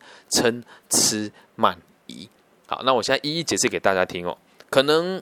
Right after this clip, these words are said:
我觉得尽可能用简单的方式讲给大家听啊。那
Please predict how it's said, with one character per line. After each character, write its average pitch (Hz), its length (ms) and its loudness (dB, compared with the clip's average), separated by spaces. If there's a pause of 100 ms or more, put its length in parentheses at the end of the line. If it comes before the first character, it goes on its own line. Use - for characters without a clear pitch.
我 156 100 4
觉 208 120 2
得 233 80 4
尽 233 160 0
可 117 140 0
能 110 140 -2
用 170 160 2
简 110 160 -2
单 143 80 2
的 135 60 4
方 135 160 2
式 139 80 -4
讲 113 140 2
给 92 80 -4
大 95 120 2
家 90 120 2
听 85 200 -10
啊。 80 120 -4
那 180 120 4